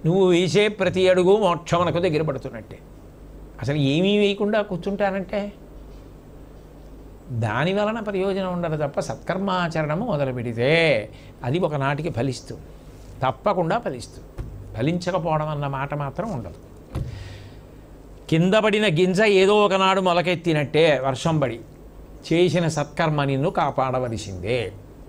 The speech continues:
పాపం పోగొట్టుకోవచ్చేమో, పుణ్యం పోగొట్టుకోలేవు, అది నిన్ను వెనకాలొచ్చి కాపాడుతుంది. కాబట్టి ఇవన్నీ ఎవరిచ్చి ఆనందపెట్టాలి?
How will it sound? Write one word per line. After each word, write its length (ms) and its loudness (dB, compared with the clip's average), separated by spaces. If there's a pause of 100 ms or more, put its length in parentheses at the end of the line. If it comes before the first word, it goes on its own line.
(140)
పాపం 480 2
పోగొట్టుకోవచ్చేమో, 920 2
పుణ్యం 380 0
పోగొట్టుకోలేవు, 720 -2 (480)
అది 140 0
నిన్ను 400 2 (580)
వెనకాలొచ్చి 540 0
కాపాడుతుంది. 580 -6 (960)
కాబట్టి 640 2 (680)
ఇవన్నీ 380 4
ఎవరిచ్చి 580 2
ఆనందపెట్టాలి? 1040 2